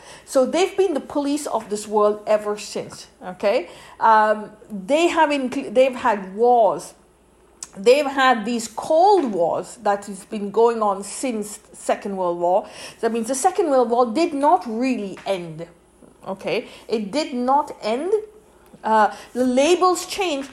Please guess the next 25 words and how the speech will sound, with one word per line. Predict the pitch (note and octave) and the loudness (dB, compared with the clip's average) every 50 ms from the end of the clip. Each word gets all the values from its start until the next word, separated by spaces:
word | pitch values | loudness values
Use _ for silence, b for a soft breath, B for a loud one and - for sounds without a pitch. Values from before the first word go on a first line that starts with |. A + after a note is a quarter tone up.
| - - | -18 -4
but | F#3 A3 A#3 G#3 | 0 0 2 2
the | A3 G#3 | 2 -2
mentality | G3+ G3+ G3+ G3 G3 G3 - - B3 A#3 B3+ C4 C4+ C4 B3+ A#3+ | 0 -2 -4 -4 -6 -8 -10 -4 -2 0 0 0 -2 -4 -8 -10
still | A#3 - - C4 A#3+ A#3+ | -12 -4 -2 -2 0 0
remained | G#3+ A3 G#3 G#3 G#3+ G#3+ G#3 G3+ | 0 -2 -2 -2 -2 -4 -4 -6
the | G3+ G3+ | -6 -8
same. | - - A#3+ G#3 E3 D3+ F3+ B B B B B B | -2 -2 -2 -2 -2 -4 -10 B B B B B B
So | - - - G4 F4+ D#4+ | -18 -2 2 2 2 2
you | C4 B3 C4+ B3+ B3+ | 2 0 -2 -4 -4
had | A#3+ C4+ B3+ A3+ G#3+ G3+ G3+ | 0 0 0 0 0 -2 -2
wars, | A3 A3+ A#3 G#3+ F3+ F3+ E3+ - - | 2 4 4 6 4 4 0 -2 -6
uh, | A3+ - G3 G3+ F#3+ - | -4 -2 0 0 0 2
after | - B3 C4+ C4 C4+ | 2 2 2 2 -2
the | A#3+ A#3 | -4 -2
Second | A#3 - A#3 A3+ - A#3+ A3 G#3+ | 0 0 -2 -2 -2 -4 -2 0
World | G3+ G3 F#3+ F3+ F3+ | 0 0 0 -2 -2
War. | F3+ F3+ E3+ E3+ E3 B B B B _ | -2 -2 -2 -2 -4 B B B B _
You | G#3+ A#3+ B3+ C4 | -8 -6 -2 0
had | B3+ B3 A3+ G#3+ | 0 0 0 0
wars | G#3+ A#3 A#3 A#3 A3 G#3+ G#3+ G#3 | 0 4 4 6 6 4 2 0
in | G#3+ - A#3 A3+ | -4 -4 -4 -4
Angola. | A3 A3 G#3+ G#3+ F3+ G#3 A3 A3+ A#3 A3+ G3+ F#3 F#3 - - | -2 -4 -4 -4 -2 2 4 4 6 6 4 4 2 0 -6
You | G#3 A3 A3+ | -6 -4 -2
had | A#3 A#3 G#3+ G3+ | -2 -2 -2 -2
wars | G3 G3+ G#3+ A3 A3+ A3+ A3 A3 | -2 0 2 4 4 2 2 -2